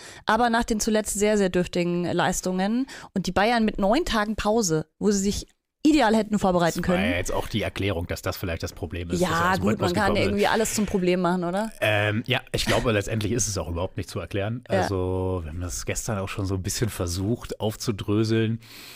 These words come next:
Speaker 2: Also, ich finde, ein bisschen einschränkend kann man sagen, dass Bayern sich halt die ersten drei durch mehr oder weniger individuelle Fehler beziehungsweise auch herausragende Einzelleistungen,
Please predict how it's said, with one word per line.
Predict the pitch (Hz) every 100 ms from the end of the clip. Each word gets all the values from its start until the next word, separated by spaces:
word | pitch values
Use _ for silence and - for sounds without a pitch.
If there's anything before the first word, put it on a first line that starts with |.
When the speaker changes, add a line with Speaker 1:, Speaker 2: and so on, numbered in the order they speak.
| - - - - - _ _ _ _ - - _ _ _
Speaker 2:
Also, | - 131 110 117
ich | 120
finde, | 147 113
ein | 104
bisschen | 135 120
einschränkend | 101 113 - 101 101
kann | 101
man | 98 92
sagen, | 95 92 95 92 92 92 92
dass | 95 85 -
Bayern | - 98 98 95 95
sich | 92 -
halt | 92 90 - - _ _ _ _
die | -
ersten | 76 - -
drei | 104 92 95
durch | 95 90 - - - _
mehr | - 95 95
oder | 98 95
weniger | 95 98 95
individuelle | - 104 98 95 98 95
Fehler | - 104 110 104 101
beziehungsweise | 92 - 101 95 - 92 92 95
auch | 95
herausragende | 92 90 95 - 101 92 92
Einzelleistungen, | 87 113 107 104 - 107 101 101 101